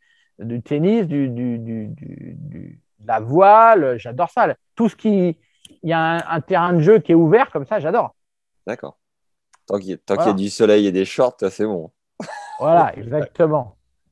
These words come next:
Speaker 2: C'est pour, c'est pour ça que
Speaker 1: Ouais.
Speaker 2: t'es à la, c'est pour ça que t'es à la Réunion, là, d'ailleurs. Et
Speaker 1: Et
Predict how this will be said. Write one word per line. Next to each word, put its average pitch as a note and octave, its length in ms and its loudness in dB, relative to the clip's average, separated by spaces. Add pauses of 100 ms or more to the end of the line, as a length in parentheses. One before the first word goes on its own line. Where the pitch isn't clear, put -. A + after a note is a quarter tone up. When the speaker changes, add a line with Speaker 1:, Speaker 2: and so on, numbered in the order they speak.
(760)
Speaker 2:
C'est - 120 -20
pour, G#2 200 0
c'est - 100 -20
pour G2+ 120 -6
ça A2+ 120 4
que C3+ 60 0
Speaker 1:
Ouais. - 20 -2
Speaker 2:
t'es A#2+ 60 6
à G2+ 40 6
la, F#2+ 260 4
c'est - 120 -20
pour G2+ 100 -10
ça A#2+ 120 2
que - 60 -14
t'es A#2 60 4
à - 20 6
la G2 100 6 (120)
Réunion, G#2+ 400 0
là, F2 100 0
d'ailleurs. F2+ 320 0
Et A2 200 0 (200)
Speaker 1:
Et C#3 180 -6